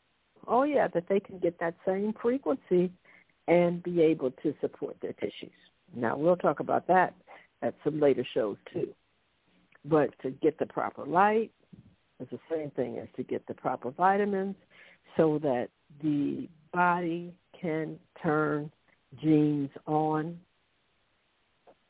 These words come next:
turn software programs on, turn software programs off, turn the genes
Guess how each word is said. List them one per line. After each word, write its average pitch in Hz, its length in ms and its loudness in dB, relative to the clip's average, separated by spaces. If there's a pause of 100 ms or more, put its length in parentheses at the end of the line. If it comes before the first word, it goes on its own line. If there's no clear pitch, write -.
(340)
turn 139 420 -2 (120)
software 135 420 0
programs 135 600 -2 (100)
on, 160 460 0 (1120)
turn 143 320 4 (100)
software 139 400 2
programs 123 560 0 (100)
off, 165 340 2 (880)
turn 139 460 2
the 139 80 -4
genes 135 440 -6